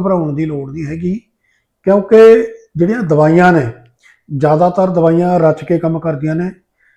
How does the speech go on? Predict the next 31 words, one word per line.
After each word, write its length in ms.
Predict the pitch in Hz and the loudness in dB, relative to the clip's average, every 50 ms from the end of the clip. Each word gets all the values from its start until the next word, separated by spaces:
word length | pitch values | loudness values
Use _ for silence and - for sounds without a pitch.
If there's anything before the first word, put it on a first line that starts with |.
| _ _ _ | _ _ _
ਸਿਸਟੈਮਿਕ 640 | - - 185 185 - - - 185 202 226 240 214 226 | -8 -6 -6 -6 -6 -4 -2 -2 0 0 -2 -4 -4
ਤਰੀਕੇ 360 | - 233 208 202 - - 196 | -2 -2 -2 0 0 0 2
ਦੇ 120 | 185 196 | 2 4
ਨਾਲ 220 | 190 190 185 170 - - - - - 165 | 4 4 2 2 0 -4 -12 -16 -12 -8
ਦਵਾਈਆਂ 320 | 165 160 165 165 160 160 | -4 -2 -2 -2 -2 -2
ਕੰਮ 200 | 160 156 151 151 | -4 -4 -6 -6
ਕਰਦੀਆਂ 360 | 147 143 131 110 113 120 117 | -6 -8 -10 -10 -10 -12 -12
ਨੇ। 100 | 113 110 113 _ _ _ _ _ _ _ - _ _ _ _ _ | -12 -14 -16 _ _ _ _ _ _ _ -20 _ _ _ _ _
ਤੇ 100 | - 196 | -4 -2
ਦਵਾਈ 720 | 170 160 160 156 165 170 190 202 208 214 233 - - - _ _ _ _ _ | 0 2 2 4 4 4 4 4 4 2 0 -4 -10 -20 _ _ _ _ _
ਸਪਰੇਅ 420 | _ - 170 160 175 175 208 220 | _ -12 -8 -2 0 2 2 2
ਕਰਨ 260 | 214 220 202 196 196 185 | 2 2 0 0 0 -2
ਤੋਂ 140 | 196 190 | -2 -2
ਬਾਅਦ 460 | 165 165 165 180 196 208 185 151 117 110 - - _ _ _ _ _ - - | 0 4 6 6 6 6 4 2 -2 -4 -10 -16 _ _ _ _ _ -8 -2
ਛੇਤੀ 280 | - 165 175 180 - 208 | 2 2 2 2 2 2
ਹੋਈ 120 | 202 196 | 2 4
ਬੂਟੇ 320 | 185 170 190 185 190 208 196 | 4 2 0 0 0 0 0
ਦੇ 80 | 196 | 0
ਵਿੱਚ 200 | 190 190 190 190 | 0 -2 -2 -2
ਰਚ 220 | 170 156 143 143 147 | -2 -2 -2 -4 -6
ਜਾਂਦੀ 340 | 143 156 156 151 170 180 | -6 -6 -4 -2 0 0
ਹੈ, 60 | 190 196 190 - _ _ _ _ _ _ _ | 0 0 -2 -10 _ _ _ _ _ _ _
ਤਾਂ 80 | - 190 - - | -20 -14 -4 0
ਇਸ 200 | 190 190 185 190 | 2 2 2 0
ਕਰਕੇ 360 | - 202 185 185 190 208 196 | -4 -6 -6 -4 -4 -4 -2
ਜ਼ਿਆਦਾ 400 | 175 147 151 143 143 160 165 160 170 | 0 0 0 2 2 2 0 0 -2
ਘਬਰਾਉਣ 320 | 170 180 190 185 170 156 139 | -4 -4 -4 -4 -4 -4 -6
ਦੀ 80 | 151 | -6
ਲੋੜ 240 | 147 147 143 135 131 | -8 -8 -10 -12 -14
ਨਹੀਂ 140 | 127 123 117 | -12 -12 -12
ਹੈਗੀ। 240 | 131 147 160 170 | -10 -10 -12 -14